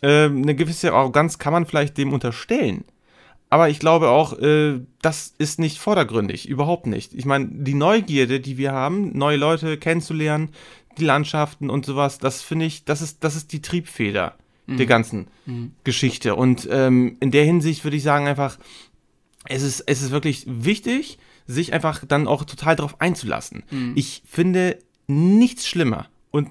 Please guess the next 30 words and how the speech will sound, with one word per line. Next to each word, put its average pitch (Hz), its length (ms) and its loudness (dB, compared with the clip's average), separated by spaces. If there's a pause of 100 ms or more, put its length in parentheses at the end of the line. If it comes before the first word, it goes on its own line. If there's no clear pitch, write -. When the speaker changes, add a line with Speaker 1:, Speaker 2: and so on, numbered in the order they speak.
(160)
Speaker 1:
da 147 120 -2
habe 160 120 -2
ich 165 80 -2
wirklich 165 300 -4
auch 147 140 0
von 139 160 -6
meinem 131 140 -2
Vater, 180 500 -2 (360)
ähm, 151 520 0
solche 156 260 -2
Geschichten 165 340 -4
erzählt, 160 520 -4
der 139 260 2
Speaker 2:
Mhm. 135 60 -2
Speaker 1:
jetzt 135 240 -2
letztes 156 360 -2
Jahr, 156 300 0 (400)
äh, 147 420 6
mit, 143 520 -2
mit 139 220 -2
seiner 139 220 0
Frau, 143 240 0
mit, 139 200 -2
mit, 139 180 -4
mit 131 380 -2
Cornelia, 143 260 2
die 135 100 -4
sind 147 200 -2
zusammen, 151 500 0 (380)
ähm, 143 520 2